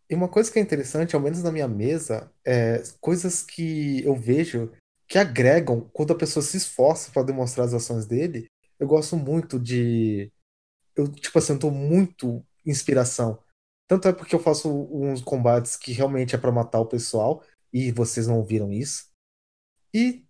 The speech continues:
porque quando eles começam a narrar, eu dou a inspiração pra que eles usem rápido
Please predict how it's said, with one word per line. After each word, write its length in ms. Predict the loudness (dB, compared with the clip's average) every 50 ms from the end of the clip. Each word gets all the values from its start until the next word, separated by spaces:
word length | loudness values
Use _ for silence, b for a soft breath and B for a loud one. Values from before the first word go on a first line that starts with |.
| _ -2
porque 400 | -2 -2 0 2 2 4 2 2
quando 300 | -2 0 -2 0 2 2
eles 160 | 0 0 -4
começam 400 | -6 -2 0 2 2 2 0 -2
a 40 | -2
narrar, 280 | -2 -2 0 0 0 2
eu 60 | 0 0
dou 220 | 2 2 0 0
a 20 |
inspiração 540 | 0 -2 -4 -2 -2 -2 -2 -2 -4 -4 -4 -2
pra 100 | -4 -8
que 120 | -6 -6
eles 160 | -8 -6 -4
usem 240 | -6 -2 0 0 0
rápido 440 | 0 0 0 0 -2 -2 -8 -8